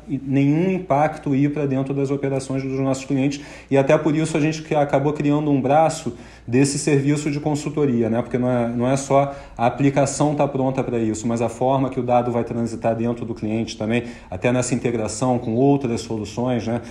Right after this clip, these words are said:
Que hoje a gente vive nesse ambiente ultra integrado, né? Diversas plataformas conversando, tá?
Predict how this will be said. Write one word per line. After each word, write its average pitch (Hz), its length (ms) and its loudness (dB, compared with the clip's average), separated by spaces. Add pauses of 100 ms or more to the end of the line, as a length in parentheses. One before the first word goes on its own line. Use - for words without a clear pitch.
(140)
Que - 100 -8
hoje 117 140 0
a 117 40 2
gente 117 220 -2
vive 113 220 0
nesse 110 460 -2 (280)
ambiente 120 640 2 (140)
ultra 160 440 0
integrado, 117 720 2
né? 117 100 0
Diversas 120 540 0
plataformas 110 680 -4
conversando, 123 640 -2
tá? 135 260 0